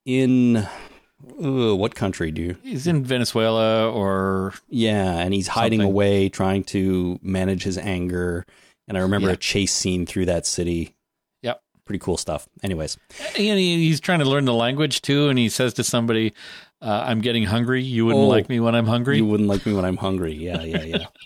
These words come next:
Speaker 2: <laughs>
Speaker 1: It's good
Speaker 2: Which
Speaker 1: stuff.
Speaker 2: is funny. The only problem I have with, you know,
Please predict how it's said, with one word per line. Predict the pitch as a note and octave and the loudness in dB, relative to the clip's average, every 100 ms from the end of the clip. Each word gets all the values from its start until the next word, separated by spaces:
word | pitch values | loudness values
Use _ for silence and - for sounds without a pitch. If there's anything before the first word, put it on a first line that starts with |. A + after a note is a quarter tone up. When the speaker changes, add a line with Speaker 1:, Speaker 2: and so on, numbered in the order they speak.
| _ | _
Speaker 2:
<laughs> | - _ | -18 _
Speaker 1:
It's | - - | -12 -6
good | G#2 | -2
Speaker 2:
Which | G#2+ | 0
Speaker 1:
stuff. | G2 | 0
Speaker 2:
is | - | -2
funny. | F#2 C#2 - - - - - | -4 -6 -18 -16 -4 -2 0
The | A#3+ | 2
only | C#4+ | 2
problem | A#3+ A3+ G#3 F#3+ | 2 0 2 2
I | F#3 | 4
have | E3+ E3+ | 4 2
with, | E3+ | 2
you | E3 E3 | 2 4
know, | F3+ | 4